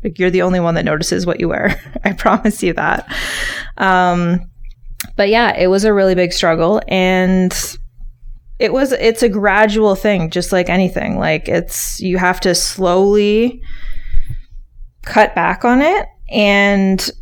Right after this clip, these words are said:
really learn the reason behind why you're doing that and wh-, and ho-, what it feels like, and pay attention to, um,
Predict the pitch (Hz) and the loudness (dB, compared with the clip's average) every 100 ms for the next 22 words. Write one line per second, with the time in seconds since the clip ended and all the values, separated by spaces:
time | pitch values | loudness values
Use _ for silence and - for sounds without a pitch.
0 | - - - - 208 254 302 320 277 208 | -16 -16 -16 -4 2 4 4 2 2 4
1 | 226 247 240 196 185 202 233 214 202 196 | 4 4 4 2 2 2 4 4 4 2
2 | 185 175 196 190 185 170 170 185 185 170 | 2 2 2 2 2 2 4 4 4 2
3 | 170 170 185 139 127 - - 180 165 - | 2 2 2 0 -2 -2 0 2 2 2
4 | - 190 185 202 185 196 170 - 190 185 | 2 2 2 0 2 2 2 -2 0 2
5 | 196 170 120 175 175 202 190 165 - 175 | 4 2 2 2 0 2 2 2 2 2
6 | 196 - 170 165 - - 185 170 160 156 | 2 2 0 0 0 0 2 4 4 2
7 | 170 - - - - - - - 180 165 | 0 -6 -18 -16 -18 -18 -8 -2 2 2
8 | 151 143 143 - | 2 0 -2 -4